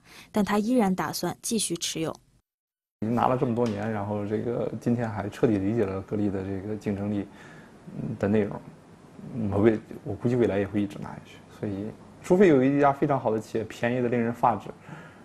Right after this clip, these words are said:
Speaker 2: 呃，我才会彻底不要格力吧。
Speaker 1: 这些年，于日新从一九九四年格力的发展历程学起，阅读每一份报表和管理层相关资料。他说，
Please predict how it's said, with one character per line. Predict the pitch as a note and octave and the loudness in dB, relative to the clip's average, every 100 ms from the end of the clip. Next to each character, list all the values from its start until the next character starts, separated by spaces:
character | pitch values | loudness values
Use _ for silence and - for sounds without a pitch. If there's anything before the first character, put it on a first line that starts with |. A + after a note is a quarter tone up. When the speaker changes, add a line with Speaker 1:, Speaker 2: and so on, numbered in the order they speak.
| - - - | -20 -20 -14
Speaker 2:
呃， | C3 A2 G2+ | -8 -6 -4
我 | |
才 | G2 G#2 | -4 -4
会 | G2+ G2+ G#2 G#2+ - - - - - - - | 0 0 0 -2 -8 -20 -20 -20 -20 -20 -10
彻 | - | -2
底 | A2+ | 0
不 | G2+ A2+ | 0 -4
要 | G2+ | -6
格 | G#2+ | -6
力 | G#2 | -8
吧。 | G2+ - - - _ _ _ _ _ _ _ _ _ - | -8 -12 -20 -20 _ _ _ _ _ _ _ _ _ 0
Speaker 1:
这 | A#3 | 2
些 | A3+ G#3+ | 4 4
年， | G3 F#3 F3+ | 4 2 2
于 | G#3+ | 2
日 | A#3 | 2
新 | A#3 A#3+ | 2 0
从 | B3 G#3 G3 | -2 0 0
一 | A3 | 2
九 | G#3 G3+ | 2 0
九 | D#3 | -2
四 | C#3 - A#3+ | -4 0 2
年 | F#3 E3+ | 2 0
格 | G3 F3 | 0 2
力 | G3+ | 2
的 | G3+ | 0
发 | F3 G#3+ A3 | -2 -2 -2
展 | F#3+ F3+ | -2 0
历 | A3+ | 0
程 | G#3+ F3+ | 0 -2
学 | F3 - E3 | -4 -2 -2
起， | - - - - - - | -2 -6 -10 -16 -14 0
阅 | C#4+ | 2
读 | A3 A3 | 4 6
每 | G3+ D#3 | 4 2
一 | E3+ | -4
份 | G#3+ A#3 | 0 0
报 | G#3 F#3+ | 2 0
表 | E3 A#2+ - | 0 -4 -4
和 | - | -8
管 | E3+ F3 F3 | -4 -2 0
理 | F3 | -2
层 | - F3 | -2 -4
相 | - F#3 | -2 -2
关 | F#3 F#3 | 0 0
资 | F3+ F3+ | 0 0
料。 | F3+ E3 - - - - | -2 -2 -10 -20 -20 -10
他 | F3 | -4
说， | - F3+ | 0 0